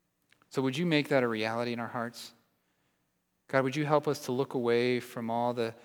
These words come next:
the shiny things of this world? Would we not be ensnared by them?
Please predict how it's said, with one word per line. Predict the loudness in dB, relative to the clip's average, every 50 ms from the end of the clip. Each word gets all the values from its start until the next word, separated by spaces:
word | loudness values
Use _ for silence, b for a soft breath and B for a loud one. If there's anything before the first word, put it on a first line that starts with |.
| b b b b b b b
the | -8 -6
shiny | -4 -2 2 2 4 4 4 2 2 0
things | -2 -2 -2 -2 -2 -2 -4 -4
of | -4 -4
this | -4 -4 -6 -6
world? | -6 -4 -2 -2 -2 -4 -4 -8 -10 -16 _ _ _ _ _ _ _ _ _ _ _ _ _ _ _ _ _ _ _ _ -8
Would | -8 -6 -4
we | -2 -2
not | 0 0 2 4 4 4 4 2
be | 0 0 0
ensnared | 0 -2 -4 -6 -8 -8 -4 -2 0 2 2 2 2 2 2
by | 2 2 2
them? | 0 -4 -10 -12 -12